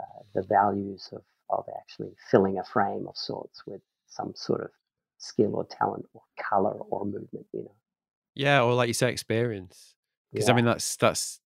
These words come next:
Speaker 2: it's kind of the heart of the industry when you boil it down, isn't it? Whether you're a, you know, an, an ordinary Joe going out surfing badly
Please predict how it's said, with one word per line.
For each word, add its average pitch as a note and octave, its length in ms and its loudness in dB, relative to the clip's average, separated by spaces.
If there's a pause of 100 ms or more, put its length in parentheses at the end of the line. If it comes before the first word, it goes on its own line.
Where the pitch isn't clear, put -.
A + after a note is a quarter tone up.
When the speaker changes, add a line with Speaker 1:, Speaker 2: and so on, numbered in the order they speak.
(760)
Speaker 2:
it's - 140 -20
kind C3+ 240 0
of A#2+ 80 0
the - 60 -2
heart A2+ 280 4
of G2 80 -2
the G#2+ 100 -2
industry G#2 500 -4
when G2+ 160 -6
you G2 60 -6
boil G#2 240 -2
it G2+ 120 -6
down, G#2+ 300 2
isn't G#2 240 -6
it? G2+ 140 -4
Whether G2+ 140 -4
you're G#2 320 -6
a, G2 60 -14 (720)
you G#2 140 -4
know, F#2+ 240 -4 (100)
an, G2 140 -2
an G2+ 240 -2
ordinary G2+ 540 -6 (240)
Joe G2+ 460 0 (640)
going G#2 260 -2
out G2+ 300 -8 (240)
surfing G#2 520 -6
badly G2+ 520 -4